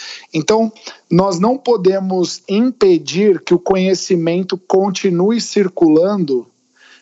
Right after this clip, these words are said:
mesmo com as barreiras que essa pandemia nos trouxe. A tecnologia, ela permite que o conhecimento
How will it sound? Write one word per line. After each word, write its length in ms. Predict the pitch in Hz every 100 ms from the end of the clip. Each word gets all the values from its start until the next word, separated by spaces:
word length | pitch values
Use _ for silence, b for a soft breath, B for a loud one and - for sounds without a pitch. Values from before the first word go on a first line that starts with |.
| b _ _
mesmo 720 | 160 170 190 226 214 220 220 -
com 360 | 196 190 208 233
as 220 | 180 175
barreiras 720 | 160 180 151 165 175 185 175
que 440 | - - 180 185 208
essa 300 | 165 165 185
pandemia 580 | 175 180 170 165 160 175
nos 180 | 185 196
trouxe. 540 | - 175 156 - - - b b b b -
A 220 | 143 147
tecnologia, 800 | - 170 180 175 175 165 139 180
ela 140 | 202
permite 800 | 196 - 190 175 175 214 254 -
que 200 | 156 -
o 100 | 170
conhecimento 880 | 170 190 190 180 - 170 175 202 220